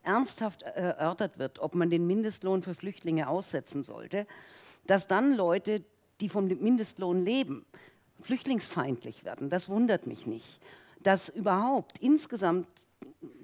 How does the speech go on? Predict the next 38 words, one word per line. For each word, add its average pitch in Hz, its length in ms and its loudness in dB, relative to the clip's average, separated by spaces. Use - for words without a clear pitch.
wir 202 340 6
es - 140 -2
wahrscheinlich 208 400 0
ein 202 100 2
bisschen 190 300 -2
leichter 185 380 2
haben 156 140 2
als 147 160 -6
Leute, 165 300 0
die 160 80 -2
das 170 100 -6
Gefühl 170 280 -2
haben, 156 100 2
es - 140 -2
reicht 160 280 0
eh 196 120 -4
nur 202 180 -2
knapp - 340 -4
zum 139 140 -6
Überleben, 139 520 -4
was 139 180 -4
sie 151 80 -8
entweder 151 320 -4
mit 143 180 -4
Billiglohnjobs 156 760 -6
verdienen 170 440 2
oder 160 400 2
eben 139 340 -2
Hartz-vier-Empfänger, 147 880 0
dann 254 180 2
braucht 185 360 0
man 233 140 0
sich 226 180 -10
nicht 175 320 -2
zu 226 140 -10
wundern, 233 340 0
wenn 175 120 2
Res-, 175 260 -2